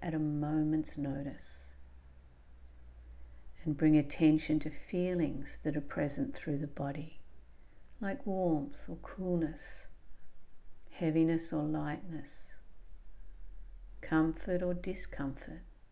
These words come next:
and allow them to blossom fully into your body. And if no feelings are present, which might happen, simply welcome whatever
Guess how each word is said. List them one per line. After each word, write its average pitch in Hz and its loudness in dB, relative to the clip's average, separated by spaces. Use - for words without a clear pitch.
and 180 6
allow 180 6
them 220 -2
to - -4
blossom 175 2
fully 208 -2
into 170 -2
your 156 2
body. 156 -4
And 180 4
if 180 2
no 208 4
feelings 202 2
are 175 4
present, 175 0
which 214 -2
might 214 -2
happen, 147 -4
simply 196 -2
welcome 165 2
whatever 160 2